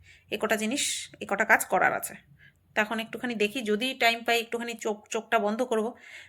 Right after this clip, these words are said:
কারণ কালকে রাত্রে শুতে শুতে ওই একটা বেজে গেছে, আর আজকে একটু তাড়াতাড়ি উঠেছিলাম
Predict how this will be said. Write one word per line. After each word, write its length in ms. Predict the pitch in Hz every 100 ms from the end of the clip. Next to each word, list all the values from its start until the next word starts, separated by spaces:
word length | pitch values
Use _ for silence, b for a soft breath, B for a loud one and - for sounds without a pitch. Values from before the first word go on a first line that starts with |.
| -
কারণ 260 | 208 214
কালকে 240 | 214 214 220
রাত্রে 260 | 220 220
শুতে 240 | 233 214 220
শুতে 240 | 233 226
ওই 180 | 226 226
একটা 280 | 220 - 226
বেজে 200 | 220 226
গেছে, 200 | 269 302
আর 120 | 233
আজকে 260 | 196 196 208
একটু 220 | 208 220
তাড়াতাড়ি 480 | 214 202 226 240 233
উঠেছিলাম 500 | 202 185 - 180